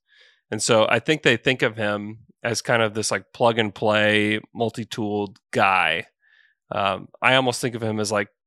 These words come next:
Derek White and what the Celtics had to do with him, you know, over the course of the playoffs. They played him in a lot of different spots. He played back on point guard. He played on the wing. He played the two.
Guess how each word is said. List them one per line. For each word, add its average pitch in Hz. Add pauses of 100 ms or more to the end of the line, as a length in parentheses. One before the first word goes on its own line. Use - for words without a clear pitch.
(140)
Derek 110
White 104 (380)
and 110
what 107
the -
Celtics 107
had 107
to 104
do 101
with 104
him, 101 (920)
you 120
know, 101
over 107
the 104
course -
of 107
the 104
playoffs. 110
They 120
played 117
him 117
in 107
a 101
lot 110
of 117
different 98
spots. 87
He 120
played 117
back 113
on 110
point 165
guard. 143
He 107
played 104
on 98
the 95
wing. 135
He 107
played -
the -
two. 127